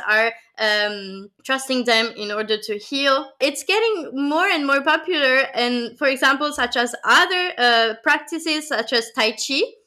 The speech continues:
that are being practiced by, um, French people, because they're getting to know the good effects it has on their mental and physical well-being. Uh, for example, there are also some, uh, classes,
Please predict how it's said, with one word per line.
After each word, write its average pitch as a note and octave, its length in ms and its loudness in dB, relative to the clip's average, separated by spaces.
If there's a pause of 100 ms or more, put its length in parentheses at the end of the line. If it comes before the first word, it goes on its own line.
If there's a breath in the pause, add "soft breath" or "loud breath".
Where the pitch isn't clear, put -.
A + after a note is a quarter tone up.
(340 soft breath)
that B3+ 200 0
are B3+ 280 2
being C4+ 280 -4
practiced D#4 600 -2 (100)
by, A3+ 440 2
um, G#3 560 -2 (220)
French E4+ 380 -2
people, D#4+ 260 0
because C4 300 -2
they're C4 180 0
getting C4 320 0
to C#4+ 140 -12
know A#3+ 340 2
the A#3 160 0
good C#4+ 300 -4
effects C#4 480 0 (100)
it A3+ 220 -6
has A3+ 240 2
on A3 160 -2
their G#3+ 160 0
mental B3+ 460 0 (100)
and A3+ 160 -2
physical A3+ 420 -2
well-being. C4 640 0 (120)
Uh, A3+ 240 2
for B3+ 100 -2
example, A#3+ 460 -2
there A#3+ 160 2
are - 100 0
also C#4 380 2
some, A#3 480 -2
uh, G#3 320 0
classes, G4 440 0